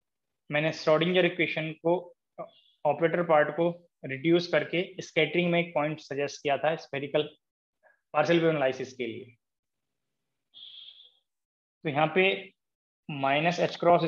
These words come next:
स्क्वायर by twice m del two psi function of R plus potential term zero है यहाँ पे,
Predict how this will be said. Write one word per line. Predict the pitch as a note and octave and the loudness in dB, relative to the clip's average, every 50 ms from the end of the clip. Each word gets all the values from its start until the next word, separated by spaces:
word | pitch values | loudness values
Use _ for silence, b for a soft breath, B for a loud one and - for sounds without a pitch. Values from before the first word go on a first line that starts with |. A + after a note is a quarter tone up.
| D#3+ | -4
स्क्वायर | - - E3 E3 D#3+ D#3 | -2 0 2 2 4 4
by | D#3 D#3 D#3+ D3+ | 4 2 2 2
twice | - D3+ C#3 C#3+ C3+ - | 0 0 0 0 -2 -4
m | C#3+ D#3 F3+ F#3 - - - _ _ _ _ _ _ _ _ _ _ _ _ _ _ _ _ _ _ _ _ _ _ - | -6 -6 -6 -6 -10 -16 -20 _ _ _ _ _ _ _ _ _ _ _ _ _ _ _ _ _ _ _ _ _ _ -12
del | D3 C3 C#3 D3 D3+ D#3+ D#3 D#3 - | -4 0 2 4 4 4 2 0 0
two | E3 E3+ F#3+ F#3 - - - _ _ _ _ _ _ _ _ _ _ _ _ _ _ | 0 0 0 -2 -4 -10 -20 _ _ _ _ _ _ _ _ _ _ _ _ _ _
psi | - - D3 C#3+ D3 D#3+ E3+ - - | -2 0 2 2 4 2 0 0 -2
function | D3 D3 C#3+ - - D#3 | -2 -2 -2 -2 -2 0
of | D#3+ D3+ - D#3+ D#3 | 0 0 0 2 2
R | C#3 C#3+ E3 - - - _ _ _ _ _ _ _ _ _ _ _ _ _ _ _ _ _ _ _ _ _ _ _ _ _ - | 4 4 2 2 -4 -14 _ _ _ _ _ _ _ _ _ _ _ _ _ _ _ _ _ _ _ _ _ _ _ _ _ -2
plus | D3 D3 D3 D3 - - - _ _ _ _ _ _ _ _ _ _ _ _ _ _ _ _ _ _ _ | 2 2 2 2 0 -6 -14 _ _ _ _ _ _ _ _ _ _ _ _ _ _ _ _ _ _ _
potential | - C#3+ D3 D3 D3+ D3 - D#3+ D#3 D3 | -6 -2 -2 -2 -2 0 0 0 0 0
term | D#3 D#3 D#3 C#3+ | 0 0 0 -2
zero | C3 C#3+ C#3 D3+ D#3 D#3 | -2 -2 0 2 2 2
है | D#3+ | 2
यहाँ | D#3 D3+ D3 C#3 D#3 | 2 0 -2 -4 -6
पे, | E3+ F3+ | -6 -8